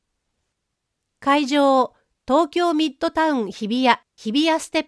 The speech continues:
プ広場。コピーライト、ディズニー映画、ズートピアツー。プレゼンツ、日比谷マジックタイムスクエア二千二十五。二枚目、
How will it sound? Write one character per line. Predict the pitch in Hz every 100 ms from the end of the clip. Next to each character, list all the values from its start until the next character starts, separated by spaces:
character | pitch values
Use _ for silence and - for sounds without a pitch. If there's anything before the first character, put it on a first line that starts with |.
| -
プ | 285
広 | 294 247
場。 | 180 - _ _ _ _ _ _ _
コ | - 220
ピ | 339 339
ー |
ラ | 339
イ | 320
ト、 | - 190 - _ _
デ | 196
ィ | 220
ズ | 320
ニ | 330 330 330
ー |
映 | 320 285
画、 | 202 - -
ズ | 185 254
ー | 320
ト | 349
ピ | - 233
ア | 196
ツ | - 220 208 175 -
ー。 | _ _ _
プ | - 277
レ | 320
ゼ | 330 311
ン | 233
ツ、 | 202 -
日 | _ 233
比 | 233 320
谷 | 330
マ | 302
ジ | 294
ッ | 311 -
ク | 302
タ | 302 294
イ |
ム | 285
ス | 269 -
ク | 294
エ | 285 240
ア | 180 - -
二 | 233
千 | - 359 302
二 | 285 240
十 | 226 190 160
五。 | 170 - _ _ _ _ _ _ _ _ _
二 | 226 254
枚 | 302 320 311
目、 | 277